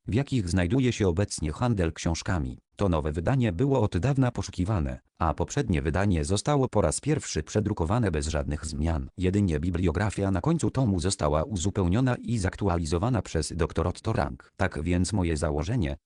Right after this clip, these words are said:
że po prawie dwudziestu latach istnienia ta książka spełniła swoje zadanie, nie zostało potwierdzone. Wręcz przeciwnie, mogę powiedzieć, że ma ona nowe zadanie do wykonania.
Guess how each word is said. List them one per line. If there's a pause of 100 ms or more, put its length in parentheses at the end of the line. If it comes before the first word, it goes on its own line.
że
po
prawie
dwudziestu
latach
istnienia
ta
książka
spełniła
swoje
zadanie, (200)
nie
zostało
potwierdzone. (120)
Wręcz
przeciwnie, (180)
mogę
powiedzieć, (180)
że
ma
ona
nowe
zadanie
do
wykonania.